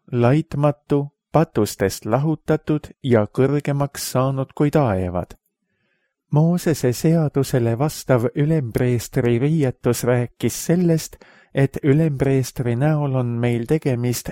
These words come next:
täiesti erilise isikuga. Veelgi erilisem on Issand Jeesus, temale pole võrdväärset, sest tema on püha,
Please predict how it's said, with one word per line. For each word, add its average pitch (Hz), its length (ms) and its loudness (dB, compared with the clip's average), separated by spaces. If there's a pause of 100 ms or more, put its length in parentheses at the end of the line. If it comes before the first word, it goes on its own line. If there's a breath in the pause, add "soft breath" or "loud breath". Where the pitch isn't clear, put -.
täiesti 143 640 0
erilise 151 600 0
isikuga. 104 760 -4 (920)
Veelgi 156 540 2
erilisem 139 760 0
on 131 280 0
Issand 160 580 0
Jeesus, 110 640 0 (260)
temale 147 440 2
pole 107 320 0
võrdväärset, 147 1000 0 (380 soft breath)
sest - 420 0 (100)
tema 165 240 2
on 110 420 -2
püha, 156 380 0